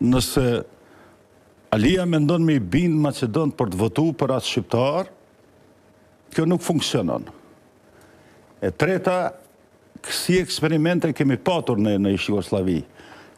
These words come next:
Kryetari i Republikës Federative të Jugosllavisë ka qenë shqiptar me një kohë, po ai nuk arriti që t'i realizoj qëllimet politike dhe nacionale të shqiptarëve. <clears throat>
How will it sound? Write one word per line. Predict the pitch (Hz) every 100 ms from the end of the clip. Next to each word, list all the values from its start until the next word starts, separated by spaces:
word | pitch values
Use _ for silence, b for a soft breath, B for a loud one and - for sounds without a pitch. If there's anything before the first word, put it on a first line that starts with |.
| -
Kryetari | 113 120 110 156 160
i | 147
Republikës | 131 123 151 135 123
Federative | 135 127 120 147 135
të | 127 131
Jugosllavisë | 117 - 120 127 143 -
ka | 110
qenë | - 120
shqiptar | 87 90 - 98 80
me | 80
një | 78
kohë, | - 82 113 - - - B B B B B B B B _ -
po | 113
ai | 131
nuk | 127 120
arriti | 113 123 160 165
që | -
t'i | 151 165 151
realizoj | 151 139 123 156
qëllimet | - 143 131 131 120 -
politike | 120 110 90 113 98 95
dhe | 98
nacionale | 104 101 117 107 104 95 87
të | 95 92 - - -
shqiptarëve. | - - - 101 92 82 80 - B B B B B B - -
<clears throat> | 208 214 - - -